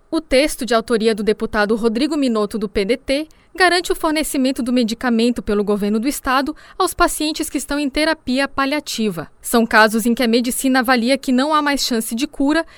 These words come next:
e o doente recebe cuidados apenas para a manutenção da qualidade de vida.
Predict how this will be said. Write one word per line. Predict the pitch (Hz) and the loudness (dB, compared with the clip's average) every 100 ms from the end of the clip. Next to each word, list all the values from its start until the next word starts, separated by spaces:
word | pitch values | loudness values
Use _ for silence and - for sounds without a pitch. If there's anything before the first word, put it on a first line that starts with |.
| - - | -10 0
e | |
o | 339 | 0
doente | 285 294 311 | 2 0 0
recebe | 311 302 269 254 | 0 0 0 -2
cuidados | - 302 233 247 247 | -2 -2 0 0 0
apenas | 269 262 262 254 | -4 -2 -4 -4
para | 269 254 | -2 -2
a | |
manutenção | 247 269 311 311 285 - 262 | 0 -2 -4 -8 -6 -4 -4
da | 269 | -4
qualidade | 269 262 214 202 214 | -4 -4 -2 -2 -2
de | 226 | -4
vida. | 226 185 170 - | -4 -6 -8 -10